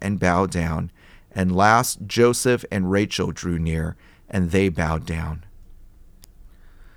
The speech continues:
So we see here that once Esau composes himself, he inquires and asks Jacob about the women and children. Identifying himself as Esau's servant, Jacob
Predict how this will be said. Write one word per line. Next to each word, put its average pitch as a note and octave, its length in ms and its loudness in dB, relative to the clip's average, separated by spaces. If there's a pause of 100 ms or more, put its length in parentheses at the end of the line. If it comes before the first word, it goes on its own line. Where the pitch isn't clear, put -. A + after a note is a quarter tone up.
(540)
So - 180 2
we D#3 120 4
see G#3 240 -2
here D#3+ 160 6
that G2+ 200 4
once A#2 380 4
Esau G2 640 4 (100)
composes G2 580 2
himself, E2 600 0 (320)
he - 160 -2
inquires D#3 840 4 (100)
and A2 220 -2
asks B2+ 380 2
Jacob F2+ 600 0
about G#2 320 4
the G#2+ 80 2
women F#2 360 2
and G#2 200 -2
children. A2+ 580 0 (1000)
Identifying C3 600 4
himself A2 440 4
as G2 160 0
Esau's A2+ 460 2
servant, F2+ 540 -2 (120)
Jacob C#3 420 2